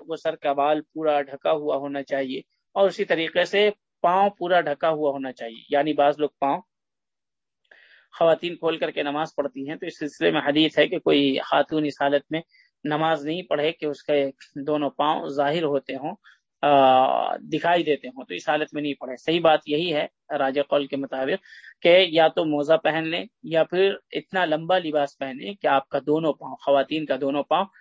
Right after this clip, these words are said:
ڈھکا رہے، یہی صحیح ہے، کیونکہ حدیث میں ہے کہ اللہ رب العالمین ایسے خاتون کی نماز قبول نہیں کرتا جو اپنے دونوں پاؤں کو کھول کر کے نماز پڑھتی ہو، یہی راجح قول کے مطابق ہے۔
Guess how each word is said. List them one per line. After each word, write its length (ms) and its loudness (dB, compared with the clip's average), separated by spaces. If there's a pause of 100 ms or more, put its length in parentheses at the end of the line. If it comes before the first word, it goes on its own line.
(180)
ڈھکا 340 2
رہے، 120 -6
یہی 720 -4 (480)
صحیح 440 2
ہے، 100 0
کیونکہ 300 0 (400)
حدیث 300 2
میں 100 4
ہے 100 2
کہ 100 0
اللہ 140 4
رب 280 2
العالمین 460 0 (380)
ایسے 480 2 (100)
خاتون 460 -2
کی 140 -8
نماز 260 -4 (120)
قبول 240 -2
نہیں 140 -2
کرتا 440 -4 (320)
جو 340 0 (580)
اپنے 400 -4
دونوں 600 -2 (140)
پاؤں 240 4
کو 140 -6
کھول 260 -4
کر 160 -6
کے 220 -4
نماز 400 -6
پڑھتی 320 -12
ہو، 140 -14
یہی 260 4
راجح 260 4
قول 260 2
کے 80 -4
مطابق 560 -2
ہے۔ 60 -8